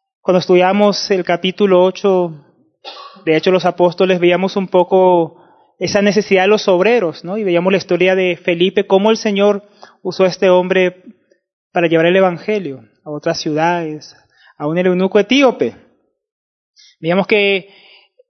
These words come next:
siempre han hecho falta obreros y que Dios, pues, llamó a Felipe, pero el, la semana pasada vimos cómo Dios llamó un nuevo obrero al trabajo, a la mies,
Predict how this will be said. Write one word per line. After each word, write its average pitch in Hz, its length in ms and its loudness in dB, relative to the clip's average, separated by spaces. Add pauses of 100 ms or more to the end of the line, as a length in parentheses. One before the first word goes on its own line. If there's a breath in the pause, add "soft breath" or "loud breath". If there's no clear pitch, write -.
(140)
siempre 226 360 0
han 233 80 2
hecho 226 160 0
falta 214 320 0
obreros - 640 -2 (520)
y 185 120 -6
que 170 80 -2
Dios, 175 160 0
pues, 240 160 2
llamó 196 180 2
a 190 40 0
Felipe, 220 420 0
pero 190 400 2 (760 loud breath)
el, 180 540 -2
la 180 100 0
semana 196 340 0
pasada 220 240 0
vimos 214 240 2
cómo 208 200 2
Dios - 340 -2 (120)
llamó 190 280 0
un 220 60 2
nuevo 254 220 4
obrero 214 440 0 (1120)
al 165 160 -10
trabajo, 170 540 0 (220)
a 160 80 -18
la 147 100 -6
mies, 185 540 -4